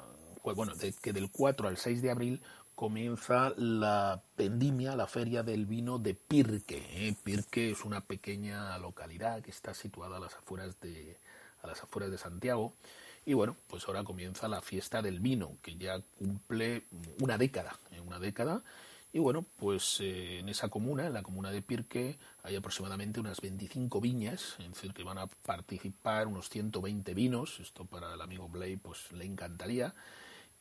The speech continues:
Y bueno, pues habrá bandas musicales, gastronomía, juegos tradicionales, pues, pues una serie de cosas in-, interesantes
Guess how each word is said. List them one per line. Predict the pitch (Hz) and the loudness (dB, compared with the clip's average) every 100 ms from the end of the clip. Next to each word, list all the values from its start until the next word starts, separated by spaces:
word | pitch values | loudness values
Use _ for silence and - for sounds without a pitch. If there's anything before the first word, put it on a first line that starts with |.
| - | 2
Y | 143 139 127 113 107 101 | 6 8 8 6 6 6
bueno, | 101 101 - | 4 2 -2
pues | 85 80 - | -8 -6 -4
habrá | - 87 90 | -2 0 2
bandas | 95 92 85 | 2 2 0
musicales, | 87 90 135 - 117 110 107 | 0 2 4 6 6 6 4
gastronomía, | 90 - - 90 123 117 101 98 98 95 98 | -2 -6 -4 -2 0 2 2 2 2 2 0
juegos | - 87 80 - | -2 -4 -4 -4
tradicionales, | 95 90 - 131 110 104 104 98 | -4 -2 2 2 4 4 4 2
pues, | - 90 | 0 -6
pues | - 101 - - | -4 -6 -6 -6
una | 120 | -4
serie | - 120 | 0 0
de | 113 | 0
cosas | 107 110 120 - | 0 0 0 0
in-, | 98 90 - | -4 -6 -2
interesantes | 180 147 127 110 113 113 107 180 - | 0 4 2 4 2 0 0 -2 -4